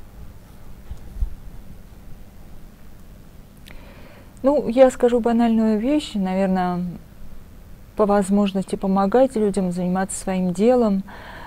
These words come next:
э, стараться не нагнетать агрессию. Ее так много, что она ощущается не только,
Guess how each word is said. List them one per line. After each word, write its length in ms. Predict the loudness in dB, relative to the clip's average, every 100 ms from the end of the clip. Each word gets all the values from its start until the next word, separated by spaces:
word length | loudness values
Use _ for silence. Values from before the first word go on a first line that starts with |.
| -8
э, 360 | 4 6 6 2
стараться 580 | 2 2 6 6 4 0
не 240 | 2 2
нагнетать 560 | 2 0 -2 0 2 2
агрессию. 580 | 0 4 4 4 2 2
Ее 200 | 2 2
так 220 | 0 0
много, 260 | 0 2 2
что 540 | 0 -2 0 0 -4 -8 -12 -12 -12
она 200 | -6 -2
ощущается 640 | -2 -4 -4 -2 -2 -4 -8
не 100 | -6
только, 640 | -2 -4 -4 -6 -4 -6